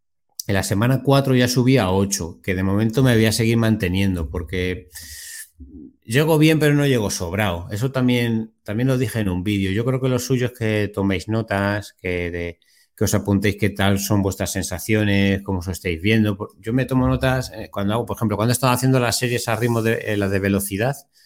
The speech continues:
eh, me tomaba notas. Por ejemplo, pues, los tres coma dos kilómetros, ¿qué, qué sensaciones has tenido? ¿Han sido bastantes o hubieras hecho más? Pues hubiera hecho más, pues subo. Pues han sido bastantes, pues me quedo ahí.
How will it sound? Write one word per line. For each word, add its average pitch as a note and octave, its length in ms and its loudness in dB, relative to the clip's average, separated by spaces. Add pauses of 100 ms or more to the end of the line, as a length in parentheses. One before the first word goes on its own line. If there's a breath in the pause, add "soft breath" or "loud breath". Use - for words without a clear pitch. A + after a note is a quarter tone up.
(680 soft breath)
eh, G#2 640 2 (560)
me G2+ 120 -2
tomaba A2 280 2
notas. G2+ 280 -2
Por G2 120 -6
ejemplo, G#2+ 240 -2
pues, F#2+ 100 -4
los G2 220 -2
tres C3+ 140 0
coma C#3+ 240 4
dos C3+ 180 2
kilómetros, D#3 840 2
¿qué, A2+ 600 2 (1400 soft breath)
qué C3 540 6
sensaciones B2 580 4
has B2+ 140 2
tenido? A2+ 220 4
¿Han A#2+ 40 2
sido D3 240 4
bastantes D#3 560 0
o A#2 80 4
hubieras A#2+ 240 2
hecho B2 220 0
más? E2+ 340 -2
Pues - 180 -10
hubiera C3+ 180 4
hecho C#3 160 2
más, C3+ 220 2
pues F2 220 -10
subo. G2+ 460 -2
Pues F2+ 140 -6
han B2 100 0
sido C3+ 180 4
bastantes, A2 520 0
pues E2 180 -12
me E2 120 -12
quedo F#2 220 0
ahí. E2+ 340 -4